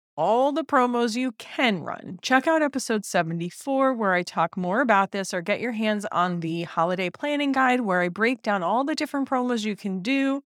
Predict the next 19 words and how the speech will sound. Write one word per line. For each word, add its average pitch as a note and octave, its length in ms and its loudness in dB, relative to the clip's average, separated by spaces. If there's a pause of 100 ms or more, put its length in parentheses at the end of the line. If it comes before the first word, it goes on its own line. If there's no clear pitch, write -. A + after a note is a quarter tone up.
(220)
and G#3+ 140 -2
what A3 160 -2
the G3 100 -4
general G#3+ 480 0 (200)
outcome A3 480 -2 (100)
of F3+ 180 0
those F3 200 -2
promos E3+ 480 -4
will D3 180 -4
be. C4+ 260 2 (560)
I'll G3 360 4
stick - 360 -4
links F3 300 -4
in E3 80 -4
the D#3 100 -6
show D#3 200 -4
notes E3 280 -6
for - 160 -4
those. C#4+ 420 -2